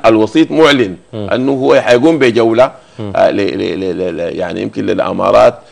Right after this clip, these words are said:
Speaker 1: وللسعودية لبعض الدول.
Speaker 2: نعم.
Speaker 1: ففي، في توافق، ما في تقاطع.
Speaker 2: طيب.
Speaker 1: يعني جوبا نحن بالنسبة لنا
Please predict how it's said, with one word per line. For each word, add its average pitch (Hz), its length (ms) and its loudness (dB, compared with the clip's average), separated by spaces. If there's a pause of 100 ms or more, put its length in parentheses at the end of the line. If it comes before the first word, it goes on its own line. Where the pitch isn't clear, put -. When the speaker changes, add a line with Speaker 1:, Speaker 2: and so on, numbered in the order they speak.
(160)
Speaker 1:
وللسعودية 98 640 -2
لبعض 123 260 0
الدول. 139 300 0 (140)
Speaker 2:
نعم. 113 200 -2
Speaker 1:
ففي، 170 380 0
في - 240 -4
توافق، 196 500 4 (280)
ما 175 160 4
في 208 80 -2
تقاطع. 131 480 4 (160)
Speaker 2:
طيب. 92 200 2
Speaker 1:
يعني 123 220 4
جوبا 185 420 4
نحن 165 140 -4
بالنسبة 143 480 0
لنا 139 360 2